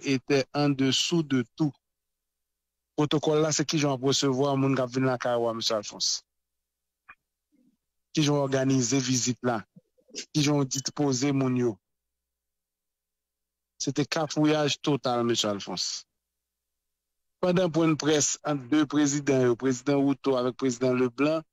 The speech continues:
il y a des paroles que le président Panon a dit. Il n'y a pas de gagné ou de perdu dans le point de presse avec le président Ruto. Parce que c'est pendant ce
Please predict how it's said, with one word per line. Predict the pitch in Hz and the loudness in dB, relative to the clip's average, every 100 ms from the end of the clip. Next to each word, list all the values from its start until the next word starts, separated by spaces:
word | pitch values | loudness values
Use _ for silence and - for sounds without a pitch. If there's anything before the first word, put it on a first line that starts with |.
| _ - - | _ -20 -4
il | 139 | 0
y | |
a | |
des | 147 | 0
paroles | 143 151 139 139 135 | 0 0 2 2 2
que | - 131 | 0 -2
le | |
président | 131 131 123 135 | 0 -2 0 -2
Panon | 135 123 127 127 | -2 0 2 2
a | 123 | 2
dit. | 123 | 0
Il | 170 | -2
n'y | 185 _ - | -2 _ -8
a | |
pas | - 165 | -4 -2
de | |
gagné | 151 151 147 151 165 165 | 0 2 4 4 4 2
ou | |
de | 135 147 | 0 -4
perdu | 139 135 - 147 | 0 0 0 -2
dans | 135 | -2
le | |
point | 113 135 131 | -2 -4 -4
de | - | 0
presse | 143 135 - - - | 0 0 -6 -14 -6
avec | 131 123 | -2 -2
le | - | 0
président | 127 117 135 135 - _ - | 0 2 0 0 -2 _ -2
Ruto. | 127 - 147 180 - - _ | -2 2 2 0 -6 -20 _
Parce | - 117 | -2 0
que | |
c'est | 123 143 | 0 0
pendant | 139 139 139 | 2 2 2
ce | 151 | 2